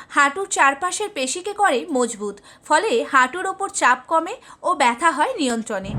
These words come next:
অতিরিক্ত ওজন মানেই হাঁটুর উপর অতিরিক্ত চাপ, তাই খেয়াল রাখুন নিজের ডায়েটের দিকে। পুষ্টিকর খাবার খান, নিয়মিত হালকা ব্যায়াম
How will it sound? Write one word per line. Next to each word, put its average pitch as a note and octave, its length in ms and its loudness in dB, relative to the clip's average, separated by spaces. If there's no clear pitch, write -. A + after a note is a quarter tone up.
অতিরিক্ত A4+ 440 2
ওজন D#4 380 0
মানেই D#4+ 320 0
হাঁটুর C#4 460 0
উপর F#4 140 -8
অতিরিক্ত C#4 340 -6
চাপ, G3 180 -2
তাই D#4+ 160 2
খেয়াল E4 260 0
রাখুন C4+ 260 -2
নিজের C#4+ 340 -2
ডায়েটের A#3+ 460 0
দিকে। A3+ 280 -10
পুষ্টিকর G#4+ 460 -4
খাবার C4+ 360 4
খান, F4 160 -4
নিয়মিত F4+ 380 -8
হালকা B3+ 420 0
ব্যায়াম A#3 320 -2